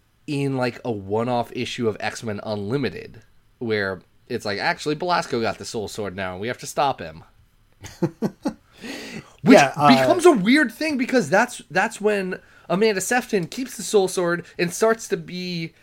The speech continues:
Speaker 1: the second Magic in Running Limbo, which has its own miniseries. Like,
Speaker 2: That is
Speaker 1: several
Speaker 2: weird.
Speaker 1: years after that.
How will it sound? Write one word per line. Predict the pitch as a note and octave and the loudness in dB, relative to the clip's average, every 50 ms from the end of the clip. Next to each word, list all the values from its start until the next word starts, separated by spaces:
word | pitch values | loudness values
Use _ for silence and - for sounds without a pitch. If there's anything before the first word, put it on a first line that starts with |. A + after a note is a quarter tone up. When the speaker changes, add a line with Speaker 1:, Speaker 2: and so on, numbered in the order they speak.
| _ - _ _ | _ -20 _ _
Speaker 1:
the | - D3+ E3 D3+ | 2 2 2 2
second | - - - G3 G3 G#3 F#3 - | 4 2 0 0 2 0 -4 -4
Magic | D#3 D#3+ E3 F3 F3 E3+ - D#3+ - - | -4 -2 -2 -2 -2 0 -2 -2 -2 -2
in | - D#3+ D3 C#3+ | -2 -2 -2 0
Running | C3+ B2+ C#3 D#3+ F3 D3+ C3+ | 2 2 2 2 2 0 -2
Limbo, | B2 C3+ E3 F3 D#3+ C3 G2+ F#2 F#2 G2 - - _ _ _ _ - | 0 0 0 2 2 0 0 -2 -4 -8 -10 -12 _ _ _ _ -2
which | D3 D3 - | -2 -2 0
has | - G3+ G#3+ G#3 A3 | 2 2 2 2 2
its | G#3 - - | -2 -2 2
own | F3+ F3+ G#3+ A#3 G3 D3 A#2+ | 4 6 6 6 4 2 -2
miniseries. | C3+ D#3+ F#3 E3 A#2 - - - F#2 F2 E2 E2+ F2+ E2+ D#2 - - - - - _ _ _ _ _ _ _ _ _ _ _ _ _ | 0 0 0 0 -2 -4 -6 -8 -8 -8 -10 -10 -10 -10 -10 -12 -14 -18 -18 -20 _ _ _ _ _ _ _ _ _ _ _ _ _
Like, | - A#2+ C3 B2 - - - | -4 -2 -2 -2 -4 -6 2
Speaker 2:
That | C3 D#3+ E3+ | 4 4 4
is | D3+ C3 A#2 | 4 2 0
Speaker 1:
several | - A2+ A2 A3+ A#3 G#3 F#3 A3 G3 | -2 2 6 6 6 8 6 4 2
Speaker 2:
weird. | D#3+ D3+ | 2 0
Speaker 1:
years | E3+ F#3 F3 F3 - | 0 0 0 0 0
after | - E3+ G3 G3 - - D3+ B2+ | 0 0 0 -2 -2 -4 -4 -2
that. | A2+ B2 A#2 G#2+ F#2+ - - - - | -2 -4 -4 -6 -8 -12 -16 -18 -20